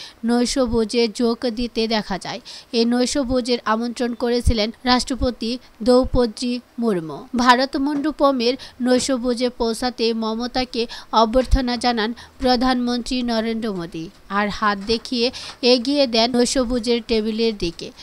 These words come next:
সেখানে উপস্থিত ছিলেন বাংলাদেশের প্রধানমন্ত্রী শেখ হাসিনা। একে অপরকে দেখে একগাল হাসিতে সৌজন্য বিনিময় হয়। আর তখনই শেখ হাসিনাকে আমন্ত্রণ জানিয়ে মমতা বলেন, "সময়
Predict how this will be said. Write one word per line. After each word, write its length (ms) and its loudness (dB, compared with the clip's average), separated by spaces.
সেখানে 500 0
উপস্থিত 580 -4
ছিলেন 360 -2
বাংলাদেশের 680 2
প্রধানমন্ত্রী 840 -2
শেখ 300 -2
হাসিনা। 380 0
একে 280 2
অপরকে 520 -2
দেখে 420 -4
একগাল 500 0
হাসিতে 580 -2
সৌজন্য 600 0
বিনিময় 540 -2
হয়। 380 -6
আর 180 -2
তখনই 480 -2
শেখ 280 -6
হাসিনাকে 600 -2
আমন্ত্রণ 560 0
জানিয়ে 300 0
মমতা 460 -2
বলেন, 320 0
"সময় 440 2